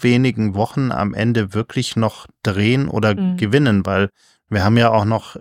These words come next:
Speaker 1: eine denkbar ungünstige Situation zeitlich mit Weihnachten, Neujahr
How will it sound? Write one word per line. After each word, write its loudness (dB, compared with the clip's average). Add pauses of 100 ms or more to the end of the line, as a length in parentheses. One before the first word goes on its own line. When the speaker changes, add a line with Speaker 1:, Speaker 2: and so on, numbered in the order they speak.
Speaker 1:
eine -2
denkbar 0
ungünstige 2
Situation -2
zeitlich 0
mit -6
Weihnachten, 0
Neujahr 2